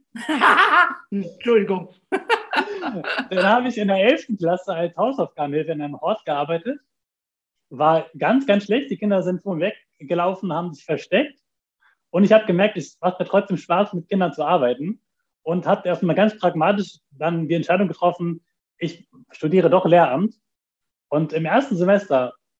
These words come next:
Speaker 2: durfte ich vor einer Klasse stehen und, ähm, sie beobachten und dann auch eine Stunde halten.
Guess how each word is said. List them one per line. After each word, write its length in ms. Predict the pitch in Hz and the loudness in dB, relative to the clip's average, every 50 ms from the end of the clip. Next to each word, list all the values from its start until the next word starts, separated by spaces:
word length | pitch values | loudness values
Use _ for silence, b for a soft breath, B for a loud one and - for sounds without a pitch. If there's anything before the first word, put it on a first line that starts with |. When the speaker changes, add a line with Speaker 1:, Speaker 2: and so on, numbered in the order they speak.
| _ _ - | _ _ -6
Speaker 2:
durfte 300 | - 180 208 208 - 190 | -4 -4 -4 -2 -4 -4
ich 140 | 185 180 - | -4 -4 -2
vor 120 | - 180 | -2 0
einer 320 | 165 160 151 143 147 143 - | 2 2 2 2 0 -2 -4
Klasse 300 | - 190 208 202 - 190 | -4 -6 -6 -4 -6 -14
stehen 340 | - - 196 196 196 190 165 | -6 -2 0 0 0 0 0
und, 260 | 156 156 156 147 _ _ _ _ _ _ _ - | -2 -4 -4 -6 _ _ _ _ _ _ _ -2
ähm, 500 | 139 143 143 139 139 139 139 135 - - - | 0 0 2 2 0 0 0 -2 -6 -10 -8
sie 200 | 127 127 160 156 | -2 0 0 0
beobachten 580 | 151 185 190 208 226 247 226 233 - 202 190 | 0 2 2 4 4 4 2 2 0 -2 -2
und 140 | 165 151 147 | -2 0 0
dann 160 | 165 165 165 | 2 2 2
auch 180 | 165 156 - - - | 2 -2 -4 -4 -8
eine 220 | 143 143 143 143 - | -6 -6 -4 -6 -8
Stunde 320 | - - 190 190 175 143 | -6 -4 0 2 2 4
halten. 460 | 165 185 175 - - 135 156 175 _ | 4 4 2 2 -2 -8 -10 -10 _